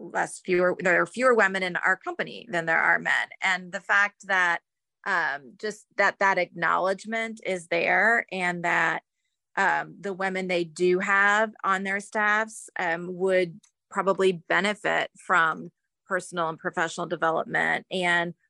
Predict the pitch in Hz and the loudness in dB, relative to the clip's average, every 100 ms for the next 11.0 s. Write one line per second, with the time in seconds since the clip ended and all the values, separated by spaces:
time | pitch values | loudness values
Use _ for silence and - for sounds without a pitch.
0 | - 190 196 202 180 165 160 165 170 165 | -6 0 0 0 0 2 2 2 0 -2
1 | 180 165 - 156 - 175 - 180 165 - | -12 -16 -16 -12 -6 -6 -2 0 0 0
2 | - - 165 175 - 175 - 165 160 - | 0 -2 -6 -8 -8 -8 -4 -4 0 0
3 | 170 165 - 180 175 170 170 170 - - | 0 -2 -6 -6 -4 -4 -6 -8 -4 0
4 | 117 - - _ - 180 165 165 165 180 | 0 -2 -8 _ -4 0 2 2 -2 -6
5 | 170 170 - 175 170 170 160 160 165 165 | -4 -4 -4 -8 -8 -8 -6 -6 -4 -4
6 | 165 170 - 175 180 180 - 208 208 208 | -4 -6 -2 2 2 0 0 2 4 4
7 | 208 269 294 - 262 202 - 190 180 165 | 0 -2 -8 -4 0 0 2 2 2 -2
8 | 170 170 _ _ _ - 269 285 - 220 | -8 -18 _ _ _ -4 -2 -2 0 2
9 | 196 - 185 170 175 175 175 170 160 156 | 2 0 -6 -2 2 2 2 -4 -8 -8
10 | 151 139 - 170 - - 180 170 170 | -4 -4 -6 -8 -8 -8 -4 -2 -4